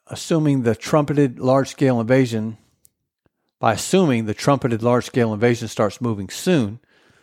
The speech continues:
the concept of rolling out the invasion in stages, starting with a variety of lightning in and out sorties, is smart.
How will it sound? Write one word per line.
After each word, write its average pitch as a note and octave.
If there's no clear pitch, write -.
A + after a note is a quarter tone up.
the A#2+
concept C#3+
of G#2
rolling C#3
out A#2+
the A#2
invasion A2
in G2
stages, A#2
starting A#2
with A2
a G#2+
variety A#2
of G2+
lightning A#2+
in A#2+
and A#2
out A#2
sorties, A#2+
is -
smart. C3